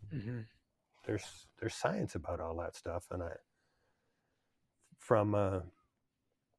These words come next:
Speaker 2: therapy point of view, it's getting people to, to move their behavior to see that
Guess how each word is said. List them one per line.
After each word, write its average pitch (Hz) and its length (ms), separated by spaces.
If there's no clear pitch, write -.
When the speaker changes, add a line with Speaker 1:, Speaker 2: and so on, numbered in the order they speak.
Speaker 2:
therapy 139 400
point 98 280
of 85 60
view, 92 200
it's 92 140
getting 98 280
people 101 320
to, 90 240
to - 100
move 104 320
their 95 160
behavior 92 500
to 85 100
see - 240
that 90 160